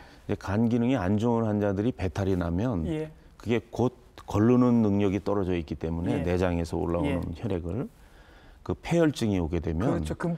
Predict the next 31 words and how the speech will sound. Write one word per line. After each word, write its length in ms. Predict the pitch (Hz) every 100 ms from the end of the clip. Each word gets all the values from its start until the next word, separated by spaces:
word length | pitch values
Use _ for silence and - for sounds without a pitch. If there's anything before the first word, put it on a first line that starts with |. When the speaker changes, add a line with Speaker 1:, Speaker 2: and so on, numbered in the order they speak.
| -
Speaker 2:
배탈로 360 | 190 226 226
끝나는 340 | 226 208 202 208
게 80 | 202
아니라 340 | 143 147 196
Speaker 1:
맞습니다. 640 | 98 98 113 107 92 85
Speaker 2:
예, 60 | 85
예. 80 | 80
응급 280 | 233 254 254
상황이 320 | 226 196 151
됩니다. 260 | 110 110 107
Speaker 1:
네, 220 | 90 85
Speaker 2:
네. 80 | 117
Speaker 1:
그 100 | 117
폐혈증이 580 | - 160 151 131 139
오면, 520 | 127 117 110 123 127 - -
어, 220 | - 90 90
삼십 400 | - 147 131 -
퍼센트가 640 | 120 110 113 95 95 107
우리나라에서 500 | 101 92 90 90 95
사망을 460 | - 82 85 82 80
합니다. 340 | 78 - - 127
Speaker 2:
예. 200 | 120 110 - - -
Speaker 1:
그래서 580 | 98 104 110 98 135 190 - - - - -
이 540 | 95 98 95 95 90 85 -
그 400 | 92 87 87 82
간이 360 | - 92 110 123
안 180 | 90 95
좋은 240 | 104 98
환자는 420 | 90 85 82 85
Speaker 2:
음. 440 | 135 95 156 147 143
Speaker 1:
비브리오라는 1800 | 113 110 120 113 107 101 98 92 85 - - 90 95 95 98 92 90 85